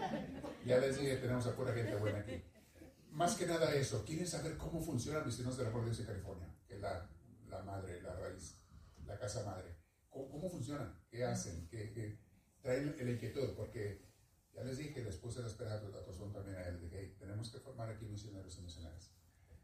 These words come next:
y tenemos que tener una comunidad más en serio. Ya vamos a tener la Eucaristía, eh, si Dios lo permite, tener un diácono allá, misioneros y misioneras,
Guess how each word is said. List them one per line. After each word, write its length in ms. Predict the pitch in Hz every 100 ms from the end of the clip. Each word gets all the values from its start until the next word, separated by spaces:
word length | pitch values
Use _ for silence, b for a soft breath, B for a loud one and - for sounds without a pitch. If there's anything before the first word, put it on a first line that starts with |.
| -
y 80 | 110
tenemos 320 | - 104 110 -
que 80 |
tener 140 | 113 113
una 60 |
comunidad 320 | 98 95 95 87
más 160 | 92
en 80 | 87
serio. 260 | - - - - -
Ya 100 | 104
vamos 160 | 110 117
a 40 |
tener 160 | 107 110
la 80 |
Eucaristía, 680 | 107 101 90 - 104 107 107 B B B B B B
eh, 240 | - 107 101
si 140 | 110
Dios 140 | 104 113
lo 100 | 113
permite, 380 | 107 104 107 -
tener 260 | 104 98
un 140 | 104 101
diácono 460 | 101 104 107 104
allá, 340 | 101 87 92 - - - B B B B B B B B B B B - - _
misioneros 640 | 127 123 - 120 117 117 107
y 40 |
misioneras, 680 | 104 107 101 104 107 107